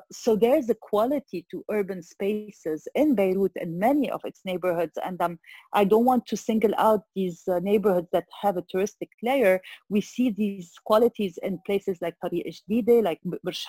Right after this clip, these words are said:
Hammoud, like Har Tahrik, like Burj Brajni, like, um, Barbour, like Mazraa. Uh, we, we see them in all the places where you have a street life,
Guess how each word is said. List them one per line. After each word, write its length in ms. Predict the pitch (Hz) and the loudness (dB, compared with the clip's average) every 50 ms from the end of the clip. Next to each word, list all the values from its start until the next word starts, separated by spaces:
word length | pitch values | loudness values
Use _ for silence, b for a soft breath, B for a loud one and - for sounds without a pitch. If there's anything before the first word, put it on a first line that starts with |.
| - - | -6 -6
Hammoud, 480 | 190 175 180 196 220 240 247 226 175 | -6 -4 -2 -2 -2 -2 -2 -4 -4
like 240 | 175 175 170 160 156 _ _ | -4 -4 -4 -4 -6 _ _
Har 220 | - - - 190 180 _ - | -18 -8 -8 -8 -6 _ -10
Tahrik, 500 | - - - - 190 190 226 254 254 _ _ - | -10 -10 -8 -6 -2 0 0 0 -2 _ _ -6
like 200 | 185 175 170 156 | -4 -4 -4 -2
Burj 200 | 156 175 160 160 | -4 -6 -4 -2
Brajni, 760 | 175 165 151 - 185 196 214 240 208 - 226 220 226 226 220 B B B B B B B _ | -4 -4 -2 -2 0 0 0 -2 -2 -4 -6 -4 -4 -4 -6 B B B B B B B _
like, 320 | 190 190 185 185 180 _ _ _ - | -2 2 2 2 0 _ _ _ -2
um, 360 | 190 180 175 170 165 165 - _ _ _ _ _ _ _ _ _ | 0 2 2 0 -2 -4 -12 _ _ _ _ _ _ _ _ _
Barbour, 760 | - 185 170 170 170 180 156 180 196 220 240 247 247 247 233 214 B B B B B - | -2 0 2 2 2 2 2 2 2 4 4 6 6 6 4 2 B B B B B -4
like 240 | 165 170 175 170 - | -2 -2 -2 -2 -2
Mazraa. 880 | 196 196 214 214 190 254 240 220 196 202 214 220 220 220 226 226 220 - _ _ | 0 0 0 4 4 2 2 4 2 2 2 4 4 4 4 2 2 0 _ _
Uh, 80 | 160 - - | -10 -8 -6
we, 220 | - 202 233 226 | -4 -2 0 0
we 180 | 233 202 240 240 | 2 2 0 0
see 300 | - - - - 302 330 | -2 -4 -2 0 0 2
them 320 | 277 269 214 214 226 220 - | 2 0 0 0 -4 -8 -6
in 180 | - 220 220 214 - _ | -4 -2 -2 -2 -4 _
all 380 | - - 294 311 320 320 320 262 | 0 2 2 4 2 2 0 2
the 140 | 226 247 202 _ _ _ | 0 0 0 _ _ _
places 560 | - 240 247 285 269 - _ - 214 202 - | -2 0 0 0 -2 -6 _ -6 -6 -4 -2
where 140 | 208 202 202 | -4 -2 -2
you 200 | 202 196 208 220 | -2 -2 -2 -4
have 220 | 208 180 214 226 202 _ | -2 0 -2 -2 -2 _
a 40 | - | -14
street 380 | - - _ - - 226 233 _ - | -16 -16 _ -10 -8 -8 -8 _ -4
life, 440 | - 277 311 339 349 - - - | -2 -2 -2 -2 -4 -10 -16 -20